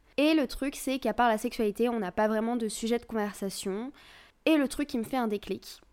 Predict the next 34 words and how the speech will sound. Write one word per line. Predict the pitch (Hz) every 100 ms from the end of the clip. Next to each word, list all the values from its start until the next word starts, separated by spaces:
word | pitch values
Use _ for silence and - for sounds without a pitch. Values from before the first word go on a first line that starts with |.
| _ _ -
c'est | - - - - - 339
qu'un | 330 247
jour, | 220 214 247
dans | 233 269
le | 294
couloir | 294 262 302 320
du | 240
lycée, | 214 - - 226 294 -
je | - 247
me | 247
dirige | 233 294 302
vers | 247
mon | 226 202
cours | - 277
d'anglais. | 226 208 196 190 -
Et | 220
là, | 220 220 269 -
lui | 220 240 294
et |
ses | 269 233
potes | - 220 254 - -
me | 220
sifflent. | 220 - - - - _ _ _ - - - _ _ _ _ _ _
Donc, | 202 208 -
ils | 208
me | 190
sifflent | - 240 - 208
vraiment | 196 196 233
très, | 240
très | 226 208
fort | 240
dans | 226
les | 196
couloirs. | - 196 196 320